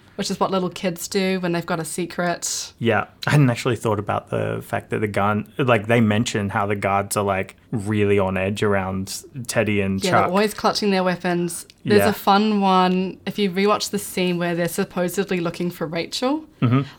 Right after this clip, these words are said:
Speaker 1: look at the guards. None of them are searching.
Speaker 2: No, and they point that out. Like, they cut to shots of the guards doing
Speaker 1: Yeah.
Speaker 2: nothing, and you're like, "Why are they not searching?"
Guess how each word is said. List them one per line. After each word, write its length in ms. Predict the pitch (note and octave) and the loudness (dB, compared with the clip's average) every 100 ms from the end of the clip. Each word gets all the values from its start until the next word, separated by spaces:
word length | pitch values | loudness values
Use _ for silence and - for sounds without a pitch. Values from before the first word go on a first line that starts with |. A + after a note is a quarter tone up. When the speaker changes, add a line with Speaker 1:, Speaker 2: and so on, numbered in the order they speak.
| - | 0
Speaker 1:
look 180 | G#3 G#3 | 2 2
at 80 | |
the 60 | G#3 | 2
guards. 540 | G3+ E3+ D#3 E3 - - - | 4 4 2 -2 -10 -14 0
None 360 | G3 G3+ A#3 B3+ | 4 6 6 4
of 100 | B3+ | 4
them 120 | B3 | 4
are 40 | G#3+ | 4
searching. 480 | G#3+ G3 - G3 D3 | 4 4 2 4 6
Speaker 2:
No, 260 | C3+ G2 - | 6 4 4
and 180 | D3 F3 | 6 6
they 220 | F3 C3 - - - | 6 2 -6 -20 -2
point 240 | F3+ G3+ G3 | 2 4 4
that 180 | G#2+ | 2
out. 260 | G#2 A#2 F#2+ | 4 4 4
Like, 160 | G#2+ G2 | -2 2
they 140 | G#2+ | 0
cut 380 | G2+ - C#3+ - | 0 -2 -2 -2
to 240 | - G#2+ - - | -2 0 0 -6
shots 380 | - A2 - A#2+ | -6 -6 -6 -6
of 100 | G#2+ | -2
the 60 | G#2 | 0
guards 440 | G2 F#2+ G2 G#2 | 2 2 0 -4
doing 220 | - G#2+ A3 | 0 4 6
Speaker 1:
Yeah. 120 | A2 | 6
Speaker 2:
nothing, 400 | G#2 - G2+ F#2 | 4 0 0 2
and 100 | A2+ | 0
you're 100 | A2+ | 2
like, 220 | A2+ - - - - - - | -2 -6 -20 -20 -20 -20 -14
"Why 160 | C3 C3+ | -8 -6
are 20 | |
they 140 | C#3+ | -4
not 200 | C3 C#3+ | -4 -4
searching?" 540 | - A#2 C#3 - G2+ | -6 -6 -6 -6 -6